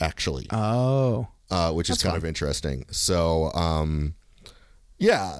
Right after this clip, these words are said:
Speaker 1: So, uh, I
Speaker 2: So
Speaker 1: mean
Speaker 2: all in all, worth your hundred and twenty?
Speaker 1: I think so. I think, I mean, it's, it's,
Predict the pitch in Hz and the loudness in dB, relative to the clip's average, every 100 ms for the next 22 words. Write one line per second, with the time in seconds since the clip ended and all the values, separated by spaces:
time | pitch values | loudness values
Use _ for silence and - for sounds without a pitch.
0 | 55 - 127 120 123 120 117 - - 113 | -8 -2 2 4 4 4 4 0 0 2
1 | 113 113 87 165 143 160 175 160 175 208 | 2 2 4 2 2 2 2 2 2 2
2 | 180 107 - - - 127 160 160 160 151 | 0 -2 -14 -20 -8 -2 0 2 0 2
3 | 160 165 165 180 262 - - - - - | 2 2 2 0 -2 -8 -20 -20 -20 -20
4 | - - 453 359 - 160 185 - - - | -4 0 2 2 2 2 0 -6 -10 -2
5 | 269 254 - 170 190 185 185 - - 175 | 0 0 0 0 2 0 0 -2 -2 -2
6 | - - | -2 -8